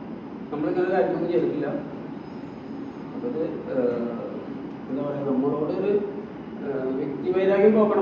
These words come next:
പോലത്തെ ഓരോ കാര്യങ്ങൾ ഇവർ ചെയ്തുകൊണ്ടിരിക്കുന്നത്. അപ്പോൾ നിങ്ങളോട് എനിക്ക് ഈ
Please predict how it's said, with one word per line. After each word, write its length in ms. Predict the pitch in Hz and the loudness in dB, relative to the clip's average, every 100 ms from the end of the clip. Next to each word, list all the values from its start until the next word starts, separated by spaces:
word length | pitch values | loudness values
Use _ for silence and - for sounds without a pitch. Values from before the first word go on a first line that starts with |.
| 196 | 4
പോലത്തെ 300 | 190 180 190 185 - - - - - - - - - - - 160 | 2 0 -2 -2 -6 -10 -10 -10 -12 -12 -12 -12 -10 -10 -6 0
ഓരോ 140 | 165 180 | 2 4
കാര്യങ്ങൾ 280 | 165 160 165 | 4 4 2
ഇവർ 160 | 165 160 160 160 | 2 0 0 0
ചെയ്തുകൊണ്ടിരിക്കുന്നത്. 600 | 147 143 143 151 143 143 | 0 0 -2 -2 0 0
അപ്പോൾ 120 | 135 147 | 0 -2
നിങ്ങളോട് 360 | 143 139 - 202 175 | -2 -2 -2 0 0
എനിക്ക് 380 | 156 - 202 214 - - - - | 0 0 -2 0 0 -4 -8 -8
ഈ 20 | 190 | -4